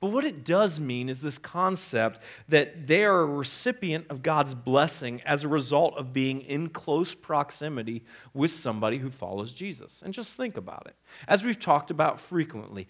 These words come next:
what are the impacts of us making the decision to follow Jesus?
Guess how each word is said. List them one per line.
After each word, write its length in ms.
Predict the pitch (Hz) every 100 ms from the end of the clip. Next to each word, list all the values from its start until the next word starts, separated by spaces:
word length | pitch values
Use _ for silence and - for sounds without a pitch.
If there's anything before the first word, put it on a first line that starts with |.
| - -
what 220 | 160 254
are 80 | 269
the 300 | 220 202 180
impacts 640 | 180 - 143 120 123 -
of 160 | 143
us 280 | 135 127 123
making 360 | 139 131 143 160
the 80 | 156
decision 480 | 147 - 110 131
to 40 | 139
follow 320 | 117 110 120
Jesus? 680 | 143 202 143 107 - -